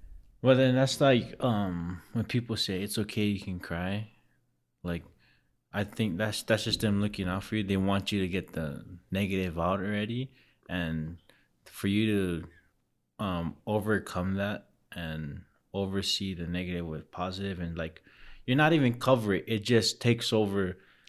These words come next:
Like, you feel the negative, but then the positive you see is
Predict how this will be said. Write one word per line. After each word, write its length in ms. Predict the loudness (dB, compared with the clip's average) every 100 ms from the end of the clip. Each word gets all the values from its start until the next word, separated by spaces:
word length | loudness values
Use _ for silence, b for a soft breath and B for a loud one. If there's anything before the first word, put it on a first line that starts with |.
| -6
Like, 140 | -2 2
you 120 | 2
feel 240 | 4 6
the 120 | 6
negative, 480 | 6 4 6 4 4
but 200 | 4 4
then 320 | 4 4 4 -2 B _
the 100 | -2
positive 580 | 0 2 2 4 2 2
you 80 | 6
see 340 | 6 8 6
is 140 | 4